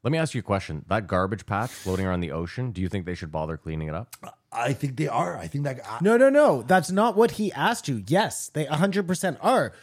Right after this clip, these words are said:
Speaker 3: Do you think they should?
Speaker 2: Yeah, I've, I've always said the ocean, <laughs> cleaning up the ocean. I've said they should stop fishing for a year. I've always said the ocean.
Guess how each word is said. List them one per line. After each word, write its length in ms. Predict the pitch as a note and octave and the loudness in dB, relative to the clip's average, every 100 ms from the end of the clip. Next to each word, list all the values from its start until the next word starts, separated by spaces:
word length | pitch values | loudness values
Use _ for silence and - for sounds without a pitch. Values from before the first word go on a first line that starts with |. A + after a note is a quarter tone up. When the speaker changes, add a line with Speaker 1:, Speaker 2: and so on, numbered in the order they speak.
| _ - | _ 0
Speaker 3:
Do 80 | |
you 180 | E3+ A#3+ | 6 6
think 300 | G#3+ F3+ E3 | 6 0 0
they 140 | F3 G3 | 0 0
should? 500 | - B3+ C#3 D2+ - _ | 0 0 0 -2 -16 _
Speaker 2:
Yeah, 300 | - F3+ - - | -4 -4 -4 -2
I've, 220 | A#2 C3 A#2+ | -2 -2 -2
I've 160 | B2+ | -4
always 320 | A#2+ D3 F#3+ | 0 2 2
said 220 | - F3 C#3+ | 0 -2 -2
the 100 | A2 | 2
ocean, 380 | C3+ D3 F#3+ | 2 4 2
<laughs> 120 | - D3 | 0 0
cleaning 300 | E3 F3+ G#3 | 0 2 0
up 80 | |
the 100 | D#3 | -2
ocean. 480 | A#2 D3 D3 G3+ F#3 - - - | -2 -2 -2 -4 -6 -10 -20 -14
I've 180 | - B2+ | -6 -6
said 160 | - D3+ | -2 -2
they 80 | D3 | -2
should 180 | - G#2 | -2 -6
stop 300 | C3+ B2+ - | -4 -4 -6
fishing 360 | A#2+ - D#3 | -8 -6 -6
for 180 | C3+ E3 | -4 -2
a 20 | D#3+ | 0
year. 240 | F3+ F#3+ | -2 -2
I've 180 | A#2 A2+ | -6 -4
always 300 | E3 F3+ F#3 | 0 0 0
said 140 | F3+ | -4
the 100 | D#3 | -4
ocean. 520 | - C#3 - G#2+ D#2 | -2 -2 -2 -10 -14